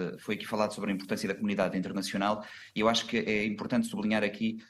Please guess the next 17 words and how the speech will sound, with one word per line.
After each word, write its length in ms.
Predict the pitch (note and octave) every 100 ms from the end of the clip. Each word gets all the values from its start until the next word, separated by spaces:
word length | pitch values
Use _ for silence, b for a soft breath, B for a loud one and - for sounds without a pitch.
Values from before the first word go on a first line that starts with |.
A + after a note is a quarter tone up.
| B
o 80 | G#2
papel 360 | A2+ A2 A2
que 80 | G#2+
a 40 | A2+
C 140 | -
D 80 | G#2+
A 80 | G#2
O 160 | G2+
poderia 420 | G2 A2 G#2 G#2+
ter 300 | G#2 G#2+ F#2 -
e 80 | A#2
não 240 | A2 G#2
tem, 200 | G#2+ G2+
porque 220 | G2+ -
não 180 | A#2+ B2+
consegue 440 | A2+ G2+ G2 F#2+ -
ter 340 | - G#2+ -